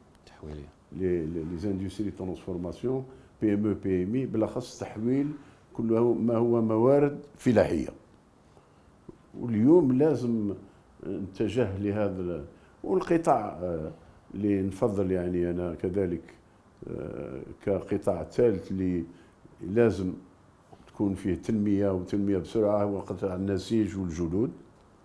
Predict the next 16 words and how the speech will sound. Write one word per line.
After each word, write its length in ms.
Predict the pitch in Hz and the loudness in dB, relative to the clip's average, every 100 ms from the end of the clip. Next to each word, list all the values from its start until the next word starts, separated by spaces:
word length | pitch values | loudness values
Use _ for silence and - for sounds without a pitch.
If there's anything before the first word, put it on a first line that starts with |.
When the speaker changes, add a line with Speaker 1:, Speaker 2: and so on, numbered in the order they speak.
| _ _ _ - - - | _ _ _ -20 -14 -4
Speaker 2:
وعندنا 380 | 135 143 131 | 0 2 4
قطاع 600 | 123 120 113 117 98 85 - - - | 2 0 2 4 4 0 -10 -20 -20
صناعة 480 | - 113 98 92 87 - | -10 -4 -4 -4 -6 -8
الأدوية. 440 | - 71 69 - - _ _ _ _ 101 | -10 -12 -12 -14 -18 _ _ _ _ -12
Speaker 1:
نعم، 140 | 82 - _ _ - | -10 -12 _ _ -8
تمام. 240 | 101 80 - | -6 -6 -10
الآن 260 | 104 - 139 | -12 -8 -8
تكلموا 260 | - 113 104 | -6 -6 -4
على 140 | 104 | -4
نقطة 240 | 107 - | -6 -8
مهمة 300 | 92 90 101 | -8 -6 -8
كذلك 480 | 90 90 101 107 - | -8 -6 -6 -6 -8
هي 220 | 95 104 104 | -6 -6 -8
زيادة 440 | 87 107 104 90 - | -8 -4 -4 -6 -10
معدلات 640 | 82 82 73 90 92 - | -10 -10 -8 -6 -6 -8
الإدماج. 640 | 87 90 80 92 78 - | -12 -12 -10 -8 -8 -12